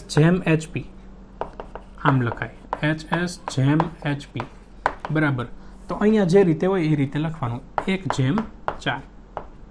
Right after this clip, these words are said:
આમાંથી આવું લખી શકો, આમાંથી આવું લખી શકો, બરાબર? એટલે એચ એસ જેમ એચ પી is equal to એકના છેદમાં ચાર. જે ક્રમ અહીંયા કરો એ જ ક્રમ અહીંયા કરવાનો. જો તમે એમ લખો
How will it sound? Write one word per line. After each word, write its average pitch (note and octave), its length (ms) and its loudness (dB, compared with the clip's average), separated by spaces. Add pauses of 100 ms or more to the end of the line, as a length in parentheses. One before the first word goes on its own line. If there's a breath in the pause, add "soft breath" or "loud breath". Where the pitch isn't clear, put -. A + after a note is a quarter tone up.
(580)
આમાંથી F3 520 4
આવું F3+ 220 8
લખી G3+ 240 0
શકો, G#3 200 0
આમાંથી D#3+ 520 2
આવું C3+ 220 4
લખી - 240 -10
શકો, - 200 -12 (560 loud breath)
બરાબર? F3 200 0
એટલે D#3+ 120 -2 (100)
એચ F#3 200 4
એસ G#3 80 2 (140)
જેમ F3 240 6
એચ F#3+ 180 4 (100)
પી E3 140 4
is D3+ 140 4
equal E3+ 260 0
to D#3+ 160 -2
એકના F3+ 300 0
છેદમાં C#3+ 320 -2
ચાર. B2 100 0 (540 loud breath)
જે E3+ 280 10
ક્રમ G3 180 6 (120)
અહીંયા G3+ 280 6
કરો G3 180 6
એ G3 200 2
જ F#3+ 140 2
ક્રમ D#3+ 180 4
અહીંયા D#3 260 4
કરવાનો. C3+ 220 -2 (300 loud breath)
જો D#3 180 6
તમે G#3 160 8
એમ G#3+ 120 6
લખો A3+ 240 4